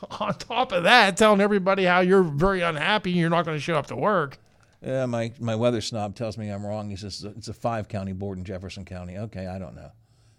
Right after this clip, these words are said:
Speaker 2: I guess I was wrong. I thought it was a three. Nonetheless, no work's gotten done.
Speaker 1: Yeah.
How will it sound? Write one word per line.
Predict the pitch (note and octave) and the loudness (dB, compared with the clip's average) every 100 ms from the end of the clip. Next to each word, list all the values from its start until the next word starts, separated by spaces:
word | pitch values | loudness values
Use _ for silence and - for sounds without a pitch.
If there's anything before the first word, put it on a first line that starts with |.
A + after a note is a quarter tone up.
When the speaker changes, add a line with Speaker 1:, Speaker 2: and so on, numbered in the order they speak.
| - | -14
Speaker 2:
I | |
guess | F#2+ F2+ | -12 -10
I | F#2+ | -10
was | F2+ F2+ | -10 -10
wrong. | F2 F#2+ | -12 -14
I | G#2 | -12
thought | G2 | -10
it | F#2 | -10
was | |
a | F2+ | -10
three. | - F#2 _ _ | -12 -14 _ _
Nonetheless, | C#3 C#3+ B2+ A#2 G#2 - - _ _ _ - | 0 2 2 2 0 -6 -10 _ _ _ 2
no | C#3 C3 | 4 6
work's | B2+ - | 4 2
gotten | G2+ D#2 E2+ | -6 -8 -10
done. | D2+ F2+ _ _ _ | -12 -14 _ _ _
Speaker 1:
Yeah. | C#4 B2+ | -10 -10